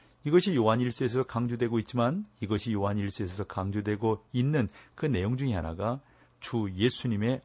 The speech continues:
아래와 같은 말씀을 기억함으로 우리가 깨달을 수가 있어요. "많은 사람이 내 이름으로 와서 이르되 나는 그리스도라 하여 많은 사람을 미혹해 하리라."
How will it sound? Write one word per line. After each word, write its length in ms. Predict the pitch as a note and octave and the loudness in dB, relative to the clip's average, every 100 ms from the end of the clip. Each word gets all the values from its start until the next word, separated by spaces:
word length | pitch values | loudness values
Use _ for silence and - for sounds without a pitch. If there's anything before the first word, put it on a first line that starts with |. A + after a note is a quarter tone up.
| _ | _
아래와 380 | - E2+ F#2+ A#2+ | -4 0 0 0
같은 260 | C#3 D#3 | -2 -2
말씀을 500 | C#3 A#2+ - D3 G#2+ - - _ _ | -2 -2 -2 -2 -2 -6 -18 _ _
기억함으로 720 | - - D3 D#3+ - G#2+ F#2+ | -8 0 2 2 -2 -4 0
우리가 240 | A#2+ G2+ F#2 | 0 0 -2
깨달을 340 | - A2 G2+ | -2 -2 -2
수가 220 | F2 - | -6 -6
있어요. 320 | F#2 E2+ - F#2 - _ _ _ _ _ - _ - | -6 -8 -14 -16 -20 _ _ _ _ _ -20 _ -2
"많은 320 | A#2 D3+ F3+ | 2 4 4
사람이 340 | E3 D#3+ D#3+ | 4 2 2
내 180 | D3+ C#3 | 2 2
이름으로 360 | C#3+ C#3 C3+ C3 | 2 2 2 2
와서 260 | B2+ A#2 | 2 2
이르되 640 | C3 A#2 A#2 B2 G#2+ F2+ F#2 | -2 0 2 2 0 -2 -4
나는 400 | F2+ A#2 D3+ C#3 | 0 0 0 -2
그리스도라 600 | - C#3+ D#3+ - A#2+ A#2+ | -2 -2 -2 0 2 2
하여 320 | G#2+ A#2 A#2 | 2 2 2
많은 300 | A#2 G2+ A2 | 2 0 0
사람을 400 | G#2 G#2+ G2+ G2+ | 0 -2 0 -2
미혹해 520 | G2 A2 D3+ C#3+ - C3+ | -2 0 0 -2 -6 -6
하리라." 460 | A#2+ G2 E2+ F2 | -6 -8 -8 -10